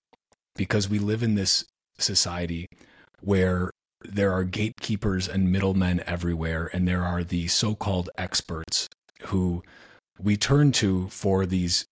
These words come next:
complex solutions that us normal mortals, us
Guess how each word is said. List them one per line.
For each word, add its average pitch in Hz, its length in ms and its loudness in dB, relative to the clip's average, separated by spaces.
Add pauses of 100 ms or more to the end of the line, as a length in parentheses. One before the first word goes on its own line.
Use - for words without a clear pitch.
complex 131 560 0
solutions 90 600 -2
that 90 120 -4
us - 320 0
normal 101 600 0 (260)
mortals, 95 720 0 (420)
us - 260 2